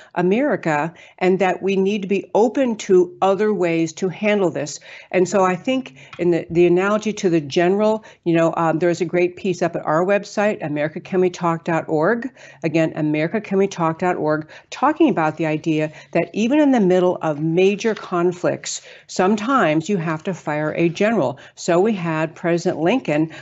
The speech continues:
firing General McClellan, uh, simply because not on the same page, not of the same mindset, not helping us move down, uh, to the, um, to where we wanna be in, in, in that civil war.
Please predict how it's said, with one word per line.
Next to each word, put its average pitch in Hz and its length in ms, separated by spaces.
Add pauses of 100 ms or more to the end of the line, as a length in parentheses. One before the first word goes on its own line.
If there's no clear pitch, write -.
firing 202 540
General 170 260
McClellan, 170 720 (240)
uh, 180 340
simply 269 380
because 180 600 (460)
not 202 380
on 233 120
the 220 80
same 190 340
page, 160 500
not 190 380
of 190 60
the 185 80
same 175 300
mindset, 156 560
not 185 360
helping 180 400
us 160 240 (280)
move 208 340
down, 170 480 (160)
uh, 165 320
to 202 240
the, 185 320
um, 160 360 (100)
to 160 200
where 180 180
we 196 120
wanna 202 260
be 180 200
in, 262 160
in, 160 300
in 165 160
that 160 160
civil 185 320
war. 208 380